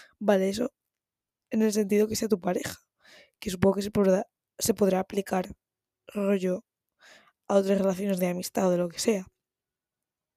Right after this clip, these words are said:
Y luego dice que hay tres tipos de reciprocidad, o los tres tipos ideales: la generalizada, la equilibrada y la negativa. La verdad es que no he entrado en qué significa cada una.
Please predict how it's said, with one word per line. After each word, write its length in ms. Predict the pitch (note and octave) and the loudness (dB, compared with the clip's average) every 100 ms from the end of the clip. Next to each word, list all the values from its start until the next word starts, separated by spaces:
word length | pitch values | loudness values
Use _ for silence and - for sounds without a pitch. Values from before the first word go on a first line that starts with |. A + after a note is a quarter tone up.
| _ _ - - - - - - | _ _ -20 -18 -20 -20 -20 -6
Y 80 | - | 8
luego 160 | A#3+ | 8
dice 220 | C#4 C#4+ D4+ | 8 2 2
que 120 | C4 | 4
hay 80 | C#4 | 4
tres 280 | - B3+ | 2 -2
tipos 280 | - A#3+ C4+ | -2 4 4
de 120 | B3+ | 8
reciprocidad, 840 | A3+ A3 A3 F#3 G#3 G3 G3+ F3+ F3+ _ _ _ _ _ - _ _ _ _ _ _ _ _ _ _ _ _ _ _ - | 8 6 0 -2 -4 -2 0 0 -2 _ _ _ _ _ -20 _ _ _ _ _ _ _ _ _ _ _ _ _ _ 2
o 280 | G#3+ - _ - | 4 4 _ -4
los 260 | A#3 G#3+ - | 4 4 4
tres 240 | G#3+ - | 0 0
tipos 320 | B3+ G#3 A3 | 0 2 0
ideales: 720 | A3 G3 F#3+ F3+ F#3 A3 - - _ _ _ _ - | 2 2 2 0 -4 -6 -10 -10 _ _ _ _ -8
la 260 | G#3+ G3 | -2 0
generalizada, 880 | F#3+ G#3+ G3 F#3 F3+ A3+ G3+ G#3+ C#4+ - | 2 4 4 2 0 2 4 4 0 -2
la 140 | G#3 | -2
equilibrada 720 | G3+ G#3+ G3 F#3+ F#3+ G3 A#3+ - | -2 0 2 2 2 2 -2 0
y 60 | |
la 100 | G#3+ | 0
negativa. 600 | F#3+ F#3 F3+ F3 F#3+ F3+ F3+ - - - | 2 0 -2 -2 -4 -4 -6 -16 -20 -14
La 180 | B3 A3 | 2 8
verdad 200 | G#3+ G#3+ | 8 6
es 80 | - | 2
que 120 | - | -2
no 140 | D4 | 4
he 60 | C4+ | 4
entrado 460 | C4 - A3+ A#3 - | 4 2 4 4 0
en 120 | A#3 | 0
qué 120 | A3+ | -2
significa 440 | G#3+ A#3+ A#3+ A#3 A3 | -2 8 10 10 4
cada 280 | G#3 F#3+ | 2 0
una. 340 | F#3 F#3 F3+ | -2 -4 -6